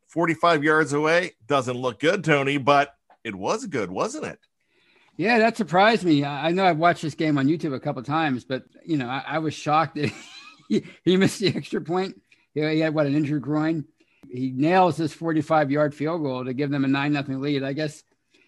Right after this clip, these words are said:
Speaker 2: I guess there was a reason why he stuck with them for so long.
Speaker 1: The score was now nine nothing, but the Colts would answer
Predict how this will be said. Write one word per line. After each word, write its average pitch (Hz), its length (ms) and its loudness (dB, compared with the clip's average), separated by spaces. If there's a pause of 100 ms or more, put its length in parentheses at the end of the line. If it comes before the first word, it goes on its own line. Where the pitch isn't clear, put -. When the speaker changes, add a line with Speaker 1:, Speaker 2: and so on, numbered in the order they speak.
(140)
Speaker 2:
I 143 80 -4
guess 160 200 0
there 185 100 0
was 165 120 -2
a 175 40 -2
reason 190 220 2
why 170 140 4
he 160 60 2
stuck 180 260 0
with 196 120 0
them 165 160 0
for 151 80 -6
so 165 220 -2
long. 165 340 0 (800)
Speaker 1:
The 147 80 -2
score 226 240 8
was 160 140 4
now 180 180 4
nine 165 400 2
nothing, 123 560 -2 (260)
but 147 120 0
the 202 80 -4
Colts - 360 -4
would 185 300 -4
answer 202 540 -8